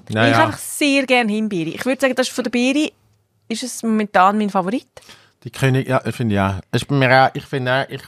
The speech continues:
Speaker 1: bin anytime Himbeere. So,
Speaker 2: Und
Speaker 1: wirklich.
Speaker 2: ich würde sicher so eine Länge von meinem Hochbeet würde ich mit der Himbeerstrasse
Speaker 1: Mhm.
Speaker 2: versehen.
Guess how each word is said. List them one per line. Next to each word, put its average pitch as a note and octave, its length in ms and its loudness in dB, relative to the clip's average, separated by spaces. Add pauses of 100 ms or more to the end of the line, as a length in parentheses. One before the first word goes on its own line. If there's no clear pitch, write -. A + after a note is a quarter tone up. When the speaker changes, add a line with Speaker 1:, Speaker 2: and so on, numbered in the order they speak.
Speaker 1:
bin C3+ 160 -8
anytime B2+ 560 -10
Himbeere. G2 480 -10 (120)
So, - 200 -6
Speaker 2:
Und G#2+ 120 -6 (100)
Speaker 1:
wirklich. G2 300 -10
Speaker 2:
ich - 80 -12
würde C4 160 0
sicher C#4 180 -2
so C4 140 0 (120)
eine B3 280 4
Länge C#4+ 380 2
von C#4+ 120 -2
meinem A#3+ 160 0
Hochbeet C4+ 640 -2
würde C4 260 -2
ich C4+ 120 -4
mit B3+ 200 -2
der A3+ 220 2
Himbeerstrasse A3+ 960 0
Speaker 1:
Mhm. - 20 -4
Speaker 2:
versehen. E3 540 -6